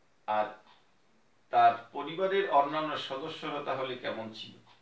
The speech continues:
সেটা সহজেই অনুমেয়। আমরা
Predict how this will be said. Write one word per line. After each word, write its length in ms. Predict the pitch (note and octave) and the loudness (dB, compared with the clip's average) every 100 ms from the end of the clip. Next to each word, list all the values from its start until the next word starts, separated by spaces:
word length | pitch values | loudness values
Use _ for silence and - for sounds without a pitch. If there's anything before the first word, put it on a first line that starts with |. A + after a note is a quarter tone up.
| _ _ | _ _
সেটা 320 | - - - | -20 -10 -8
সহজেই 680 | - G#2 G2 A2 - F#2+ - | -8 -10 -12 -10 -8 -8 -8
অনুমেয়। 400 | - F2 F#2+ - - - - - _ _ _ _ _ _ _ _ - - _ _ _ _ _ _ _ _ - - - _ _ - - _ _ _ _ _ _ _ _ - | -12 -12 -14 -16 -18 -20 -20 -20 _ _ _ _ _ _ _ _ -20 -20 _ _ _ _ _ _ _ _ -20 -20 -20 _ _ -20 -20 _ _ _ _ _ _ _ _ -2
আমরা 580 | - E3 - - - | 0 6 8 8 6